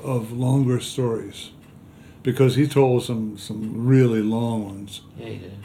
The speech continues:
Speaker 1: And, um, um,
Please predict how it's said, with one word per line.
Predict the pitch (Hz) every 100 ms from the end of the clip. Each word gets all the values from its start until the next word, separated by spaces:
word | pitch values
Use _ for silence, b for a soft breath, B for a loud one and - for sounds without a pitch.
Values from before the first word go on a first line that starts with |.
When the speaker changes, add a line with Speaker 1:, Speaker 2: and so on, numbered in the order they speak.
| - - 120
Speaker 1:
And, | 113 117 117 113 117
um, | 113 113 110 - - - - - - - -
um, | 135 113 113 113 107